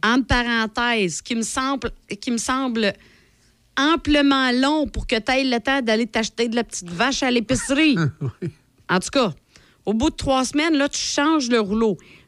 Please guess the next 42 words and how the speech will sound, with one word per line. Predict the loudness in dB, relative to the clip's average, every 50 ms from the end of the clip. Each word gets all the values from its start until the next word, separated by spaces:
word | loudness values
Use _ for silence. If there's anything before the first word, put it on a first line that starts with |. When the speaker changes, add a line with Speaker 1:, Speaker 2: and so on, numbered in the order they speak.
| _ _ _
Speaker 1:
Petite | 0 2 2 0 -2 -6 -6 -2 0
note | 2 2 2 0 0
importante. | -2 -2 -2 -2 -2 -4 -4 -4 -2 -2 0 0 0 -2 -2 -4 -8 _ -20 -20 _ _ _ _ _
<coughs> | -2 0 2 0 0 -2 -8 -14 -20 -20 _ _ _ _ _ _
On | -2 0 0 0
vous | 0 -2 -2 -2
déconseille | 0 -2 0 0 0 0 0 0 0 0 0 2
de | 2 0
vous | 0 0
servir | -2 -2 -2 -2 0 0 0 0 2
du | 2 0
rouleau | 0 0 2 2 4 4 4 4 2 2
qui | 0 -2 -2
est | 0 0
imprégné | 0 0 2 2 2 2 4 2 2
d'odeur | 2 2 2 2 2 2 2 2 2 2 0 0 -2
à | 0
des, | 0 0 0 2 0 0 -2 -2
tu | -2 -2
sais, | 0
Speaker 2:
Pour | 0 0
Speaker 1:
à | 0 2
des | 2 0 0
fins | 2 0 0 2
personnelles. | 2 0 -2 0 0 0 2 2 4 4 2 2 2 0 0 -2 -6
Speaker 2:
<laughs> | _ -18 -18 -18 -18 -10 -6 -2 -2 -2 -2 0
Speaker 1:
À | 0 0 2 2
moins | 2 2 2 2 4 4 4 4 2 0 0 0
que | 0 2 2 0
ça | 0 -2 -4 -4 -4
te | -4 _ -2
tente | -2 -2 -2 -2 -4 -4
que | -4 -4 -4
t'ailles | -2 0 0 0 0 0 0
le | 0 0 0
péteux | 0 0 0 0 0 0 0 0 0 0
qui | -2 -6 -8
sente | -4 -2 0 0 0 0
le | 0 0 0 0
jus | 2 0 -2 -4
de | -4
cornichon | -4 -2 0 2 2 2 0 0 0 0 0 0